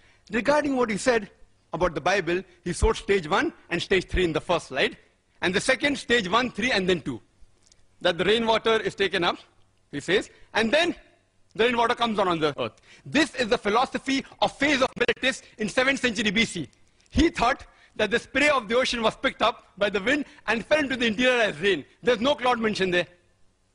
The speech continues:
In the second quotation Doctor William Campbell gave, first is, according to him, evaporation, which we agree, we don't mind having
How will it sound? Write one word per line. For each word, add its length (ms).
In 120
the 100
second 320
quotation 360
Doctor 200
William 240
Campbell 260
gave, 320
first 340
is, 220
according 300
to 80
him, 80
evaporation, 540
which 220
we 160
agree, 400
we 120
don't 260
mind 280
having 480